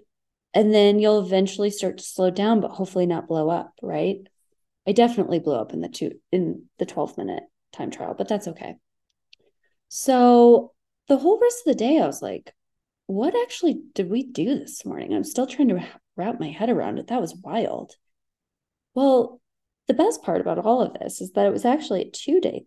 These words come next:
thing. So we had to and got to go back on Thursday morning, six A M, and do two more.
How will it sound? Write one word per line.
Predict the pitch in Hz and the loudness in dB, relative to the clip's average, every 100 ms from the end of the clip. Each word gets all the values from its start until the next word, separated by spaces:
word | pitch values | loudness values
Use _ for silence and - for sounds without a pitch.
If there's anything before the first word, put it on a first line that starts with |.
| - | -12
thing. | - 202 | -10 -6
So | 220 | 0
we | 220 | 0
had | 220 269 311 | 0 -2 -2
to | 240 190 - | -2 -2 -4
and | 185 | -6
got | 170 233 233 | -2 -4 -4
to | - | -6
go | 160 | -6
back | - 139 185 | -6 -8 -6
on | 180 175 175 - | -6 -6 -8 -6
Thursday | 233 311 302 180 | -2 -2 -2 -8
morning, | 147 123 170 240 254 - _ _ _ _ _ _ _ _ _ | -8 -6 -4 -4 -4 -18 _ _ _ _ _ _ _ _ _
six | - 240 247 | -6 -6 -2
A | 330 285 | 0 0
M, | 123 165 214 - _ _ _ - | 0 -4 -6 -10 _ _ _ 0
and | 233 | 2
do | 247 269 | 4 2
two | - 285 | 4 8
more. | 302 392 - - | 10 8 4 -4